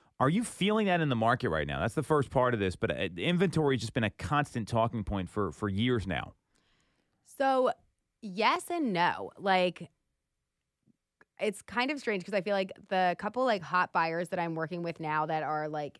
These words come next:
Speaker 2: consist-, like, you know, we're not just, like, occasionally going out to showings, but we're, like, continuing. Stuff, I mean, it's not like they have, like, tons and tons to choose from, but I feel like every couple days, like, something else is coming up that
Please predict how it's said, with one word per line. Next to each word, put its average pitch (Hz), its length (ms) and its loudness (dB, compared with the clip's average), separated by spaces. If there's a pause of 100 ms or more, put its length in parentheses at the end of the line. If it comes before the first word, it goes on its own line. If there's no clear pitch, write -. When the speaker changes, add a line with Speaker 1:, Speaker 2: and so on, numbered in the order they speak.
(120)
Speaker 2:
consist-, - 560 -10
like, 160 320 -6 (380)
you 196 120 -6
know, 165 100 -2
we're 170 120 -4
not 170 160 -2
just, - 140 -14
like, 165 160 -6
occasionally 170 500 -8
going 160 220 -4
out 151 140 -8
to 160 60 -14
showings, 151 500 -10
but 131 200 -4
we're, 151 320 -2
like, 139 200 -6
continuing. 160 560 -6 (360)
Stuff, 339 400 0 (500)
I 190 60 -6
mean, 214 100 -2
it's 214 160 -4
not 214 80 2
like 208 120 -2
they 208 100 0
have, 180 100 -2
like, 160 220 -4 (180)
tons 196 480 -6
and 175 140 -2
tons 151 300 -6
to 202 80 -10
choose 233 300 -10
from, 262 360 -2 (340)
but 220 80 -6
I 233 40 0
feel 269 120 2
like 262 140 0
every 214 220 -4
couple 208 260 -4
days, 170 340 -2
like, 170 160 -4
something 185 460 -6
else 165 340 -4
is 170 260 -6
coming 160 380 -10
up 196 280 -8 (360)
that 175 400 0